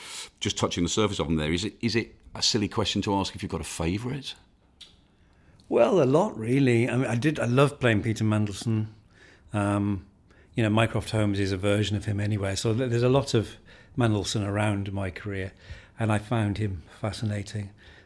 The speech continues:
Speaker 2: Uh, Wind in the Willows I particularly loved doing, although it was, <laughs> we were in Romania for three months, uh, me and Lee Ingleby and Matt Lucas and Bob Hoskins, and, uh, it was quite gruelling, but it was a bit like sort of being shipwrecked together. We all bonded, and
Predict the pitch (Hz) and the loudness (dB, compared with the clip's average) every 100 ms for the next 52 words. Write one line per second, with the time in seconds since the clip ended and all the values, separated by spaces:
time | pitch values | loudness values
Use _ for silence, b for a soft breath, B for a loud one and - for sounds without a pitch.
0 | b 101 98 98 127 135 120 113 113 110 | b 2 2 2 4 6 6 6 4 4
1 | 104 104 - 110 - 110 104 107 95 - | 2 -2 -4 -6 -6 -8 -6 -6 -6 -6
2 | 104 101 104 131 117 - - 175 165 139 | -4 -2 -2 -2 -2 -6 0 2 4 6
3 | 135 127 127 120 123 143 143 110 - - | 8 8 6 6 6 8 6 4 -2 0
4 | 123 117 113 113 - - B B B B | 2 4 4 0 -6 -12 B B B B
5 | B B - 107 107 113 110 107 110 107 | B B -2 2 4 4 4 2 2 2
6 | 98 107 98 - - - 127 - 113 95 | 0 -4 -4 -8 -14 -6 -6 -4 -8 -6
7 | 110 107 104 107 117 104 - 98 92 - | -4 -4 -4 -4 -6 -8 -6 -6 -6 -10
8 | B B B B 107 104 101 107 107 101 | B B B B -2 0 0 0 2 2
9 | 101 139 123 - 160 160 131 113 117 131 | 0 0 0 2 2 2 2 0 6 8
10 | 135 117 98 101 123 110 120 165 123 110 | 10 8 4 2 2 2 2 2 2 0
11 | - 110 110 98 - 156 - 104 92 - | 0 0 2 2 2 0 0 -4 -4 -6
12 | 104 104 87 87 B B B 117 120 113 | -6 -4 -4 -6 B B B 2 4 2
13 | 101 117 107 104 104 92 - B | 2 0 2 0 -4 -6 -14 B